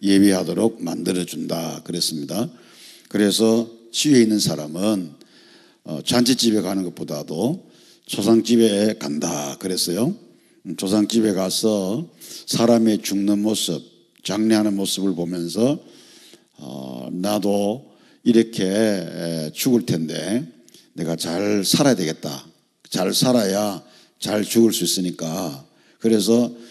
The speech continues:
어, 내 인생의 어떤 그런 명예 이런 것들이, 어, 태어날 때 결정되는 게 아니고 죽을 때 결정되기 때문에, 그래서 사람의 죽는 모습을 보고 "저 사람은 정말로 잘 살았구나.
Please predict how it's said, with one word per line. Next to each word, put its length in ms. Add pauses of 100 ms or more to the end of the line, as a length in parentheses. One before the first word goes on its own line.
(440)
어, 840 (100)
내 200
인생의 500
어떤 280
그런 220
명예 640 (100)
이런 160
것들이, 800 (880)
어, 560 (100)
태어날 460
때 200
결정되는 540
게 60
아니고 640 (540)
죽을 280
때 60
결정되기 600
때문에, 480 (560)
그래서 340
사람의 420
죽는 260
모습을 420
보고 600 (240)
"저 120
사람은 380
정말로 400
잘 200
살았구나. 760